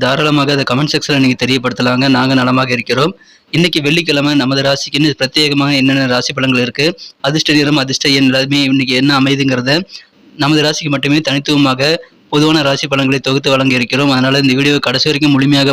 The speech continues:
பாருங்க. ஸ்கிப் பண்ணாம பாத்தீங்கன்னா முழு பலன்களையும் நீங்கள் தெரிந்து கொள்ள முடியும். மேலும் இது வரைக்கும் சப்ஸ்கிரைப் பண்ணாத புதியவர்கள் இப்பொழுதே சப்ஸ்கிரைப் பண்ணிட்டு கூடவே இந்த பெல் பட்டனையும் ஆல் பட்டனையும் அழுத்தி விட்டீங்கன்னா நமது புதிய வீடியோக்கள் on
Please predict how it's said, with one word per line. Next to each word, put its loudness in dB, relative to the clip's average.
பாருங்க. 0
ஸ்கிப் -4
பண்ணாம 2
பாத்தீங்கன்னா 2
முழு 0
பலன்களையும் 2
நீங்கள் 0
தெரிந்து 0
கொள்ள 2
முடியும். 2
மேலும் 0
இது -2
வரைக்கும் 0
சப்ஸ்கிரைப் -2
பண்ணாத 0
புதியவர்கள் 0
இப்பொழுதே -2
சப்ஸ்கிரைப் -4
பண்ணிட்டு -2
கூடவே 0
இந்த 2
பெல் 2
பட்டனையும் 0
ஆல் 0
பட்டனையும் 0
அழுத்தி -2
விட்டீங்கன்னா 0
நமது 2
புதிய 2
வீடியோக்கள் 2
on 2